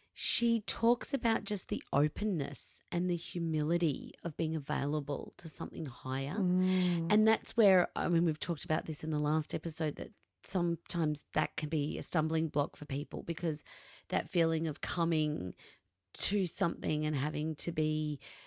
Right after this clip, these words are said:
Speaker 1: surrendered, or in somehow they feel diminished by putting themselves beneath something, can be a block.
Speaker 2: Mm.
Speaker 1: But for me,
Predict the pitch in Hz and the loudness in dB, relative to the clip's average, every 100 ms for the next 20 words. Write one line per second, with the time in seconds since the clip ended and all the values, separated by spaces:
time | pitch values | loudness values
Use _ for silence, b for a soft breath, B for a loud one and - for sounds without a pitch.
0 | B B - 202 170 160 170 165 156 139 | B B 0 2 6 6 4 4 2 2
1 | 135 - 156 151 147 143 143 147 B B | 0 -2 0 2 2 0 0 -4 B B
2 | B _ _ 190 180 - 170 151 165 160 | B _ _ 0 0 2 2 4 4 2
3 | - - 156 147 - 160 147 143 151 151 | -2 0 2 2 0 2 2 0 -2 2
4 | 160 160 170 - - - - 160 156 - | 2 4 2 2 -2 -2 -2 -2 -2 -2
5 | 170 165 160 - 151 139 - 151 147 143 | 0 0 -2 -2 -2 -4 -2 0 2 2
6 | 165 - - 165 - - 147 151 165 - | 0 -2 0 -2 -2 -2 -2 -2 -4 -2
7 | 170 165 160 151 151 143 - 190 185 185 | 0 4 4 4 4 4 6 4 4 4
8 | 175 170 170 165 165 214 - - 180 185 | 4 2 2 0 4 2 2 0 2 8
9 | 190 196 175 69 - | 10 10 8 2 -6